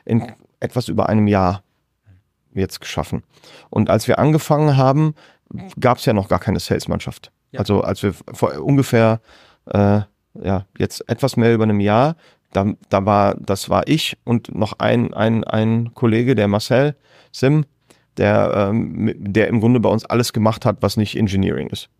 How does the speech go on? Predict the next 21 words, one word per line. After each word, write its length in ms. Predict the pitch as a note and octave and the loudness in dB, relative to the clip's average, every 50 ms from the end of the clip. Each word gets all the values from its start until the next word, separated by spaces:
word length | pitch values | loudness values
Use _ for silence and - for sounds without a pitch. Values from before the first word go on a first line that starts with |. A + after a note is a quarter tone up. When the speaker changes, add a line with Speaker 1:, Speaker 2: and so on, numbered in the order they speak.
| _ _ - | _ _ -2
Speaker 1:
Also 300 | - F#2 F2+ F2+ G#2 - _ _ _ _ _ _ _ - | -2 0 0 -2 -4 -6 _ _ _ _ _ _ _ -2
Marketing, 720 | G2+ G#2+ G#2+ G#2+ - A2 - - G#2+ G2 F#2+ F#2+ F#2+ F#2+ | 0 2 2 0 -2 -6 -4 -2 0 0 0 0 -2 -4
Sales. 640 | - - A2+ G#2 G2+ G2+ G2+ G2 - - - - - | -2 0 0 2 2 2 0 -2 -6 -10 -14 -10 -4
Wir 160 | - A2 A2 | -2 0 2
haben 160 | A#2+ - - | 2 2 2
eigentlich 240 | - G2+ G2 F#2+ - | 2 0 -2 -4 -8
zu 120 | - - - | -14 -14 -12
zweit 560 | - - A2+ G#2 G#2+ A2 A2+ A2 - - - _ _ - - - - - _ - | -6 -2 0 2 2 2 2 0 -2 -6 -20 _ _ -20 -20 -20 -20 -20 _ -8
unsere 260 | - A#2+ A2 A#2 A#2+ | -4 -2 0 0 0
erste 320 | - G2 - - E3 B2+ | 0 0 0 0 -2 0
Webseite 460 | A2+ G2+ - - G#2+ F#2+ G2 - A2 F2+ | 0 -2 -2 0 0 0 0 0 -4 -8
gebaut. 500 | G2+ F2+ F#2+ G2 F#2+ G2+ G2+ G2 - - | -6 -4 -2 0 2 2 0 -2 -2 -4
Wir 140 | G#2 G2+ | -4 -2
haben, 400 | A2 A2+ A#2+ B2 A#2+ A#2 A#2 A2+ | 0 0 0 0 0 0 0 0
äh, 260 | - - A2 A2+ A#2 A2+ | 0 0 2 0 0 0
bei 140 | A#2+ A#2+ A#2+ | -2 -4 -4
Product 420 | - - A2+ G#2 G#2 G2+ - - | -4 -2 0 0 0 0 -2 -2
Hunt 200 | - G#2+ G2 - | -6 -6 -6 -4
gelauncht. 580 | - G2+ G2 G2 F#2+ G2 G2+ G#2 - - - - | -2 -2 0 0 0 0 0 -2 -4 -6 -6 -2
Wir 120 | G#2 A2 | -2 0
haben 420 | A2 A2 B2+ B2 A#2+ B2+ B2+ A#2 | 0 2 0 0 0 0 -2 -2